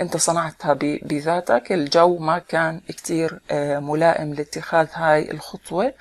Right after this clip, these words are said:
ممكن تكون شراء ممتلك معين،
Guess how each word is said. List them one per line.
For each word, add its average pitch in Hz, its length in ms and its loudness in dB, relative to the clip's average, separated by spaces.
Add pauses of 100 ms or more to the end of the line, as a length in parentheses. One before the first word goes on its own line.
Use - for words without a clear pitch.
(460)
ممكن 180 360 0
تكون 180 300 -4
شراء 170 480 2 (720)
ممتلك 175 520 0
معين، 156 680 0